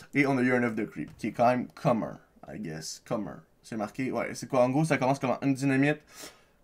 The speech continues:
Ok, deux dynamites puis deux œufs de creep, ça c'est O P. Donc faudrait peut-être avoir deux œufs de creep, deux dynamites, ce serait vraiment nice. Let's go. Ah, de la T N T. Fuck, man. On n'a pas eu tellement de bonnes choses, hein, les amis, on va pas se le cacher. C'était pas notre meilleure chose. On va,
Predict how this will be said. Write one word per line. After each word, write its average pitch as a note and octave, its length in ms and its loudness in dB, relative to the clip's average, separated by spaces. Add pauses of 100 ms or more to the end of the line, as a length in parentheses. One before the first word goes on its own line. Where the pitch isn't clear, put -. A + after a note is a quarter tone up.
(180)
Ok, B2+ 320 0
deux C#3+ 160 4
dynamites D3 380 4
puis A#2+ 80 -4
deux C3 180 2
œufs C3 140 0
de C3 80 2
creep, D3 200 2
ça E3 160 2
c'est - 200 2
O B2 100 -2
P. A2 220 0
Donc G2 200 -4
faudrait F3+ 200 6
peut-être B3+ 220 2
avoir G#3 240 8
deux F#3+ 200 4
œufs F3+ 80 2
de D#3+ 80 4
creep, D3+ 260 -2
deux G#3 140 4
dynamites, A3 360 2
ce - 80 -8
serait B2 120 -2
vraiment B2 300 4
nice. - 260 -10 (320)
Let's F#3 180 4
go. C3 160 0 (2250)
Ah, G#2 320 4
de A2 60 -2
la A2+ 100 -2
T G#2+ 100 -8
N D2 140 -10
T. D#2+ 160 -16
Fuck, - 560 -8
man. C#3 520 0
On B2 100 -4
n'a B2 80 0 (220)
pas A3 140 6
eu G#3 140 4
tellement D#3+ 400 4
de - 20 -6
bonnes C3 200 0
choses, A2 300 -6
hein, A#2+ 80 -2
les B2 140 -6
amis, C3 160 -2
on B2+ 60 0
va A#2+ 80 -4
pas C#3+ 100 -6
se C3+ 120 -4
le B2 40 -4
cacher. C#3+ 380 -2 (440)
C'était C#3+ 300 2
pas E3 380 2
notre C#3+ 420 4
meilleure C3 300 2
chose. F#2 420 -6
On B2 80 -2
va, E3+ 280 4